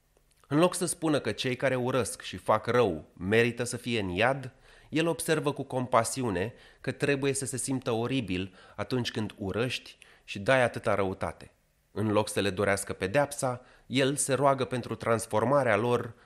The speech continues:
în îndrăgostiți, care și-au găsit fericirea. Așadar, dorința de răzbunare e naturală, dar nesănătoasă. Iertarea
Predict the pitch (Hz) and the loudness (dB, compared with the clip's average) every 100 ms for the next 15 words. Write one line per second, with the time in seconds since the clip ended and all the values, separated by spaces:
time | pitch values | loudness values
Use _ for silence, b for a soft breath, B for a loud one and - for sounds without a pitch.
0 | b 113 117 117 107 110 104 - 82 - | b -2 -2 0 0 -2 -4 -6 -8 -10
1 | - - _ - 80 101 - 110 95 101 | -16 -20 _ -10 -8 -8 -6 -4 -2 -2
2 | 120 - 101 98 - 82 60 - _ _ | -6 -4 -2 -2 -2 -6 -6 -12 _ _
3 | _ _ B B B B 156 180 185 190 | _ _ B B B B 2 4 4 2
4 | 156 185 202 180 160 143 120 135 143 131 | 2 0 0 0 0 -2 -2 0 2 2
5 | 123 117 131 117 82 73 - - 98 117 | 0 0 4 4 4 0 -12 -6 0 2
6 | 123 143 - 123 - 80 - - - b | 2 0 0 -4 0 -2 -2 -10 -18 b
7 | b b 117 139 - 160 95 76 | b b 0 0 4 2 2 0